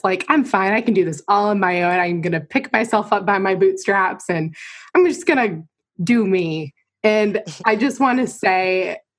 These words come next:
Speaker 1: that that's a very American mentality. Not that it's the most terrible thing in the world,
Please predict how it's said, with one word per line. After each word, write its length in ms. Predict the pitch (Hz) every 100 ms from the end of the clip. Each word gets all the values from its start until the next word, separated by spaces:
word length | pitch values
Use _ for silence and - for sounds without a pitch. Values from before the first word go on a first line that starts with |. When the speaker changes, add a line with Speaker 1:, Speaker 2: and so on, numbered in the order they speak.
| _ 202
Speaker 1:
that 200 | 196 202
that's 180 | 240
a 160 | 359 320
very 460 | 208 175 196 202 208
American 720 | 180 175 170 175 - 185 175
mentality. 880 | 170 165 156 147 185 247 285 302 294 _ _ -
Not 180 | 494 480
that 240 | 330 277
it's 400 | 202 202 - - _ _ _ _
the 60 | 214
most 280 | 214 190 -
terrible 440 | 180 196 202 190
thing 220 | 180 175
in 100 | 165
the 80 | 156
world, 440 | 151 156 160 156